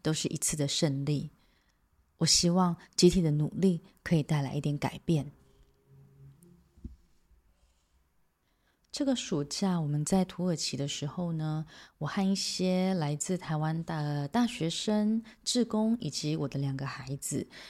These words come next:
一起去参观了当时候受灾最严重的地区安塔基亚，安塔基亚。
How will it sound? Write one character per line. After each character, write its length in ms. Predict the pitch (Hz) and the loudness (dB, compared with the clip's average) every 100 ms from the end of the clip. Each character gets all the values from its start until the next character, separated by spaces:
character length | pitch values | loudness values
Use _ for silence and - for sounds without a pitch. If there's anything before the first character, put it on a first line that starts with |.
| - - | -12 -2
一 80 | 247 | 0
起 180 | - | 2
去 200 | 135 - | 0 0
参 400 | 180 - 165 165 | -2 -2 -2 -2
观 200 | 165 165 | -2 -2
了 140 | 165 147 | 0 -2
当 260 | 156 160 | -2 -2
时 240 | 170 - 139 | -2 -4 -6
候 220 | - 156 | -4 -4
受 240 | 147 175 | -2 -2
灾 300 | 151 156 156 | -2 -2 -2
最 180 | 151 175 | -2 -4
严 220 | 147 143 | -2 -4
重 180 | 147 196 | -2 -2
的 100 | 175 | -2
地 200 | 156 165 | -2 -6
区 440 | 156 - 165 156 170 - - _ | -6 -6 -6 -6 -8 -14 -20 _
安 240 | - 180 185 | -2 -2 -2
塔 240 | - - | -6 -8
基 260 | - 160 165 | -6 -4 -2
亚， 140 | 139 | -4
安 180 | - 147 135 | -4 -6 -2
塔 160 | 165 | -2
基 240 | 180 - - | -2 -6 -10
亚。 160 | - | -10